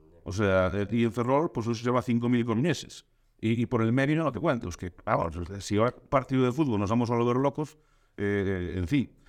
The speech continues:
Bueno, por cierto, para volverse locos es la jornada, porque sí, Racing Depor, dos de los gallos de arriba, pero es que juegan el Castilla con el Celta B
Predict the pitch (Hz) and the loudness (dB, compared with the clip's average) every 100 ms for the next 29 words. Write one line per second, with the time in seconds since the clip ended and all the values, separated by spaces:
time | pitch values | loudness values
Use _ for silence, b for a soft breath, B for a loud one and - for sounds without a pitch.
0 | b 135 104 92 147 104 80 78 _ _ | b 0 2 0 0 0 -6 -8 _ _
1 | _ - 110 98 95 123 127 - 143 156 | _ -2 2 2 2 2 2 0 0 -4
2 | 156 120 104 101 160 98 90 87 95 139 | -2 -4 -2 -2 0 -2 -4 -6 -2 -2
3 | 110 135 143 120 107 - 80 87 135 143 | -2 -2 0 0 0 -2 -6 0 0 2
4 | 127 127 139 120 107 101 78 71 b b | 0 2 0 0 0 0 -2 -6 b b
5 | b 117 113 117 165 143 123 120 113 - | b 0 2 2 4 4 2 0 -2 0
6 | 165 - 117 110 175 165 151 180 | -2 0 -2 -2 -2 -2 -2 -6